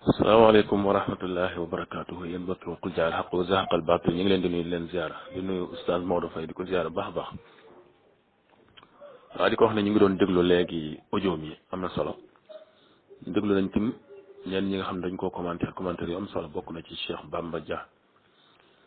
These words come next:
Maa ngi koy nuyu bu baax, di ko ziara.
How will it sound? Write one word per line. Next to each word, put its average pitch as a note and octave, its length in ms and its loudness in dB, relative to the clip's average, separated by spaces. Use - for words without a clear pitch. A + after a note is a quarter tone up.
Maa E2 120 -14
ngi E2+ 80 -20
koy - 140 -12
nuyu E2 360 -10
bu F#2+ 220 -14
baax, F#2 340 0
di - 120 -18
ko F#2+ 140 -12
ziara. F2 440 -6